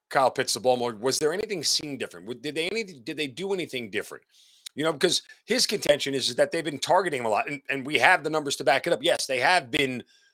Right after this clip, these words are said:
calling his play. They just haven't been targeted as much as people want. And so he said something to me that was so critical, that was so important to note, that it was,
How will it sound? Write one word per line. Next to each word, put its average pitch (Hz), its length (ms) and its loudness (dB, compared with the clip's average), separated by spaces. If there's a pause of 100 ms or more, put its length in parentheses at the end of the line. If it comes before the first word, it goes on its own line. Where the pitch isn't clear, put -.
(200)
calling 160 420 4
his 127 280 -2
play. 139 680 2 (300)
They 180 100 0
just 170 240 -6
haven't 147 320 2
been 127 260 -2
targeted 135 560 -2
as 113 140 -6
much 110 240 -6
as 110 100 -10
people 98 380 -10
want. 78 300 -10 (760)
And 156 280 0
so 175 500 4 (180)
he 294 220 -4
said - 260 4
something 160 400 0
to 120 100 -8
me 113 320 -4
that 98 200 -10
was 101 180 -6
so 262 380 8
critical, - 480 -6 (720)
that - 120 -4
was 135 180 0
so 285 420 6
important 180 480 -2
to 131 80 -4
note, 90 260 -8 (120)
that 147 220 2
it 147 140 -6
was, 139 300 -4